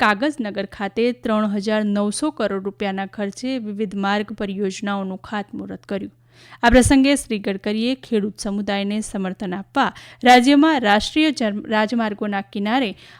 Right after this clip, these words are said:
હજારો અમૃત સરોવર બનાવવાની ઈચ્છા વ્યક્ત કરી. તેમણે કહ્યું, આગામી ત્રણ ચાર વર્ષમાં તેલંગાણામાં બે લાખ કરોડ રૂપિયાના ખર્ચે રાજમાર્ગ પરિયોજના શરૂ કરાશે. આ પરિયોજનાથી કોઠાગુ ડેમ અને મુલુગ જેવા દૂરના જિલ્લાઓથી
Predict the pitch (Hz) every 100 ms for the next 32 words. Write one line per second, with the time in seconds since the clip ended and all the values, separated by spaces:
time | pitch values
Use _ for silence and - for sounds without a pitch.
0 | - 226 254 269 294 - 214 226 269 277
1 | - 214 214 208 196 208 202 185 185 190
2 | - 202 196 - - 185 190 - 214 214
3 | 220 233 294 196 190 196 202 208 214 196
4 | 190 220 202 196 196 190 - 214 214 208
5 | 196 196 196 196 202 214 202 202 196 202
6 | 202 - 214 208 208 208 214 196 196 -
7 | 226 - 269 - - - - 247 247 254
8 | 285 302 294 220 208 202 190 196 185 220
9 | 190 - 190 202 - 320 - - - -
10 | - 202 208 220 208 208 202 208 202 202
11 | 247 247 220 214 - 269 190 185 262 349
12 | _ _ - 226 226 240 220 233 285 285
13 | - 202 202 202 190 254 285 208 196 196
14 | 190 196 202 262 190